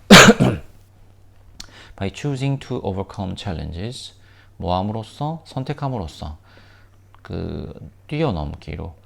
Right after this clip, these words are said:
극복하기를 선택함으로써, 도전을 극복하기로 선택함으로써, not avoid them,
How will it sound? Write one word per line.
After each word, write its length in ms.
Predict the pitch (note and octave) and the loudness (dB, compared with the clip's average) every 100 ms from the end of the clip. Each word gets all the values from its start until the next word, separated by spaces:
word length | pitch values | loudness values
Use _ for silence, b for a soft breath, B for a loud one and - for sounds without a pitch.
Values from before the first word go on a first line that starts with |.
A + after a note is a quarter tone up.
| - | -20
극복하기를 840 | - C3 - D#3+ - C3 A2+ C3+ D3 | -10 -10 -6 -10 -6 -6 -4 -6 -6
선택함으로써, 800 | A#2+ - F#2 E2 E2 - E2+ E2 B B - | -8 -10 -10 -8 -10 -12 -14 -14 B B -8
도전을 640 | A2 G#2+ G2+ A#2 C#3+ D3+ - | -4 -2 0 -2 -2 -4 -4
극복하기로 840 | D3 D3 D#3 C#3 B2+ C3 B2+ - - | -6 -4 -6 -4 -4 -4 -4 -8 -20
선택함으로써, 840 | - A#2+ - G#2+ F2+ E2 G#2 D#2+ E2+ - - - | -10 -10 -8 -8 -8 -10 -12 -12 -14 -18 -20 -10
not 160 | G#2 G2+ | -8 -6
avoid 260 | F#2 F#2 | -4 -4
them, 140 | D#2+ | -6